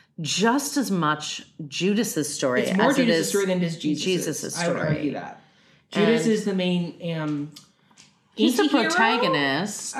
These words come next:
Speaker 2: I
Speaker 1: I
Speaker 2: guess
Speaker 1: guess.
Speaker 2: he's an anti-hero of the story.
Speaker 1: I guess so.
Speaker 2: 'Cause, 'cause, uh, 'cause Judas kind of pops in and out of the story, but really it's the downfall of
Speaker 1: It's
Speaker 2: Judas.
Speaker 1: Yeah, well, and it's the challenge. Like,
Speaker 2: Yes.
Speaker 1: like, what are you doing, man? Like,
Speaker 2: Yeah, you're
Speaker 1: I,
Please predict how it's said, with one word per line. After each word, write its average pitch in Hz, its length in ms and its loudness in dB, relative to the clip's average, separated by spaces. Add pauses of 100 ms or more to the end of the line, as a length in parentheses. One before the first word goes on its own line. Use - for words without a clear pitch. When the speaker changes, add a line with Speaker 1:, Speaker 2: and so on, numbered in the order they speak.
Speaker 2:
I - 100 2
Speaker 1:
I 180 60 2
Speaker 2:
guess 175 80 -2
Speaker 1:
guess. 147 180 2
Speaker 2:
he's 117 100 2
an 208 60 2
anti-hero 294 640 0
of 294 120 -4
the 285 60 -6
story. 320 580 -6 (1120)
Speaker 1:
I 202 120 -2
guess 202 420 0
so. 127 180 2
Speaker 2:
'Cause, 233 340 4
'cause, 240 160 0
uh, 196 280 -4
'cause 196 260 -4
Judas 254 420 -2
kind 226 180 2
of 208 140 -4
pops - 320 -2
in 202 80 0
and 190 100 -2
out 185 40 -2
of 180 80 -4
the 175 60 -6
story, 185 200 -4
but 175 80 -4
really 202 220 -2
it's - 180 -8
the 160 100 -8
downfall 175 720 0
of 160 100 0
Speaker 1:
It's 151 100 -6
Speaker 2:
Judas. 180 440 -4
Speaker 1:
Yeah, 262 340 0
well, 320 140 2
and 302 180 2
it's - 140 -4
the 311 120 0
challenge. 262 680 -2
Like, 196 180 2
Speaker 2:
Yes. - 480 -2 (380)
Speaker 1:
like, 247 720 -4
what 233 220 0
are 311 40 2
you 311 120 2
doing, 294 380 0
man? 127 260 2
Like, 196 180 2
Speaker 2:
Yeah, 247 220 -2
you're 185 220 -4
Speaker 1:
I, - 20 -6